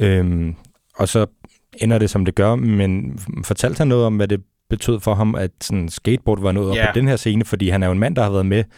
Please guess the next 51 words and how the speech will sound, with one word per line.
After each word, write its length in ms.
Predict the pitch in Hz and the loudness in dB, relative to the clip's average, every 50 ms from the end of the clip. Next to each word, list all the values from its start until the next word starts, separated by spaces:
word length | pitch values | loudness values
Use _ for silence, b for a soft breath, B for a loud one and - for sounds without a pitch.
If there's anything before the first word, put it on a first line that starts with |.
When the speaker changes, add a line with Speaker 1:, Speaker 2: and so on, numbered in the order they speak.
| B B B B B B B | B B B B B B B
Speaker 1:
nærmest 300 | - 90 95 104 101 - | -2 0 2 2 2 0
helt 120 | - 123 - | 0 -2 -2
fra 100 | - 110 | -4 -4
starten, 400 | - 117 113 123 120 123 117 - - | -2 -2 -2 -2 -2 -2 -2 -2 -4
altså 160 | - 101 98 92 | -4 -4 -2 -2
fra 120 | - 101 | -2 -2
de 80 | 92 92 | -2 0
første 400 | - - 107 - 113 107 107 110 | 0 0 0 0 -2 -2 -4 -4
X 100 | - - | -4 0
Games. 420 | - 110 95 190 - - - - _ _ _ - | 0 0 0 0 -2 -6 -12 -20 _ _ _ -8
Speaker 2:
Ja, 280 | 117 127 143 151 151 147 | 0 2 4 4 4 4
så 120 | - 139 | 0 -4
vidt 180 | 131 143 143 151 | -6 -4 -2 -2
jeg 80 | 147 | -2
husker, 300 | 127 139 143 - 165 143 | -2 -4 -6 -6 -6 -6
så 100 | 123 131 | -6 -6
vinder 280 | 123 123 139 151 160 139 | -8 -8 -6 -6 -4 -4
han 220 | 117 113 110 104 | -4 -4 -6 -8
det, 200 | 110 110 - - - 123 113 | -10 -12 -16 -18 -18 -12 -8
det 100 | 120 113 | -6 -6
allerførste 760 | 113 120 123 123 113 - 131 123 120 - 131 98 104 123 123 | -6 -4 -6 -6 -6 -6 -6 -6 -6 -6 -8 -10 -8 -10 -10
X 100 | - - - - - | -12 -16 -20 -16 -12
Games, 420 | - 110 107 104 107 113 113 - | -10 -10 -10 -10 -12 -14 -16 -16
og, 420 | - - 110 113 110 110 107 - 113 | -14 -12 -10 -10 -10 -10 -10 -12 -12
og 120 | 113 113 | -10 -8
nu 120 | 117 120 120 | -8 -10 -10
står 280 | - - 131 123 120 | -8 -6 -4 -4 -2
han 200 | 110 113 110 104 | -4 -4 -6 -6
her 240 | 107 120 123 120 110 | -4 -4 -4 -4 -4
til... 360 | - - - 120 113 113 110 | -8 -10 -10 -8 -8 -8 -8
Øh, 120 | 110 107 104 - b b b b b b b b b b b b b - | -8 -10 -12 -16 b b b b b b b b b b b b b -10
øh, 280 | 123 117 113 110 110 101 - | -6 -6 -4 -6 -6 -8 -10
til 160 | - - 123 | -8 -6 -6
O 340 | 117 113 135 139 131 123 113 | -4 -4 -4 -4 -4 -4 -4
L, 360 | 113 117 120 127 135 139 135 - - | -2 -2 -2 -4 -4 -6 -8 -10 -8
øh, 240 | 123 123 120 113 113 | -6 -4 -4 -6 -6
så 120 | - 123 | -8 -8
mange 340 | 120 117 117 120 123 123 127 | -8 -8 -8 -6 -6 -4 -4
år, 280 | 123 123 127 127 123 | -2 -2 -2 -2 -4
øh, 280 | 117 113 110 110 107 - - | -4 -4 -6 -6 -8 -10 -10
øh, 160 | 120 113 110 | -12 -14 -14
senere, 640 | - - 127 120 123 135 139 135 127 120 113 101 - | -12 -10 -10 -8 -8 -6 -6 -6 -6 -6 -8 -10 -12
og, 400 | - - 117 117 113 113 110 113 | -14 -12 -10 -8 -8 -8 -8 -8
øh, 160 | 110 110 110 113 113 - - | -8 -8 -10 -12 -14 -14 -12
og 120 | 117 107 | -10 -8
har 100 | 123 123 | -6 -4
jo 100 | 123 117 | -4 -4
været 240 | 104 113 110 107 110 | -4 -6 -8 -8 -6
med 200 | 113 123 135 139 | -6 -6 -6 -6
på 140 | - 156 139 | -6 -8 -8
hele, 420 | 117 127 131 131 139 151 151 | -6 -4 -4 0 2 2 2